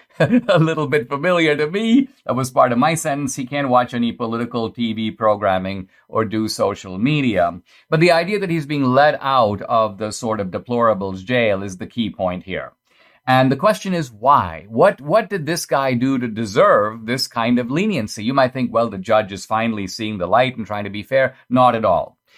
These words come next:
It's because this guy wrote a sycophantic letter that his lawyer triumphantly submitted to the judge, declaring that he has had a political conversion.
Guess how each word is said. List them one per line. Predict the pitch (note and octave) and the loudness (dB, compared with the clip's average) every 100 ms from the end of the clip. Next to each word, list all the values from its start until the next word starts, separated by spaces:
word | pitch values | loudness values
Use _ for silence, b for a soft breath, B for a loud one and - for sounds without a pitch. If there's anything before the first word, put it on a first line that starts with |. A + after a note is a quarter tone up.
| b | b
It's | - C#3+ | -2 -2
because | A#2+ C3 B2 F#3 F3+ | 0 -4 2 2 0
this | C3 D#3+ | -4 -6
guy | - C#3 | 0 0
wrote | C3 B2+ B2+ | 2 0 0
a | - | -2
sycophantic | - D#3 E3 D3+ C3+ C3 C3+ | -4 -6 -8 -6 -6 -6 -6
letter | G#2+ A2+ E2 D2 | 2 2 2 -4
that | F#2 | -8
his | F#2 F2+ | -10 -6
lawyer | G#2+ A#2 A#2+ A2+ | 2 4 4 0
triumphantly | - G2+ A2 B2 C3 A#2 A#2 | -4 -4 -2 -2 -4 -6 -6
submitted | G#2 G#2+ F#2+ A2+ G#2 | -6 -6 -4 -6 -6
to | |
the | G2+ | -10
judge, | F2+ A2+ F#2+ F2+ b b b A#2 | -2 2 2 0 b b b -2
declaring | C3+ - D3+ D#3 D#3 D3 | -2 2 2 4 2 2
that | A#2 | 0
he | F2+ C3+ C3+ | 0 -2 -2
has | A#2+ - | -2 -2
had | A#2 A#2+ | -2 0
a | |
political | G#2+ A2 G#2+ A#2+ B2 C3+ | 0 -2 -4 -4 -6 -8
conversion. | C3+ A#2 G2+ F#2+ F2 C#2 | -6 -2 0 0 -2 -14